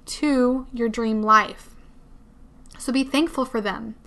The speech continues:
Be thankful for where you are and all the things that you have accomplished.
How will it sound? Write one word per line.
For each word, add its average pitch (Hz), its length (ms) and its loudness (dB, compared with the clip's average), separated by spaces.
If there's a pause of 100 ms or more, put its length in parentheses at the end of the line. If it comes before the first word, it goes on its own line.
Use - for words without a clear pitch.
(520)
Be 254 120 4
thankful 285 440 2
for 247 160 4
where 226 240 6
you 254 280 2
are 240 320 12
and 214 260 -6
all 226 120 6
the 262 100 2
things 262 260 2
that 240 100 -2
you 247 100 2
have 269 360 10
accomplished. 226 800 2